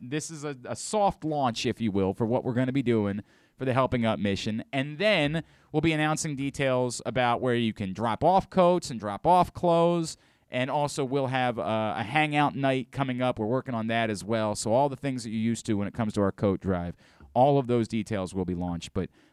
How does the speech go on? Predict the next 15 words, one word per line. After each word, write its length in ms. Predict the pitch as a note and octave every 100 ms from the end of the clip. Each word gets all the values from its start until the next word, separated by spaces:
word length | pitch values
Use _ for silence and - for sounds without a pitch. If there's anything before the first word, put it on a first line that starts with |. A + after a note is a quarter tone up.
| -
uh, 120 | F#2+
that's 240 | F2+ C3 -
coming 360 | D3+ C#3 C#3
today, 420 | C3+ A2+ G#2 G2
and, 240 | F#2 F#2 -
and 180 | G2+ G2+
you're 140 | B2+
gonna 140 | B2
have 120 | A#2 A2
the 120 | A2
opportunity 440 | G#2+ - A2+ G2+
to 120 | F#2
win 340 | F#2 A2 G2+ F#2+
that, 260 | F2+ F2
uh, 80 | F#2+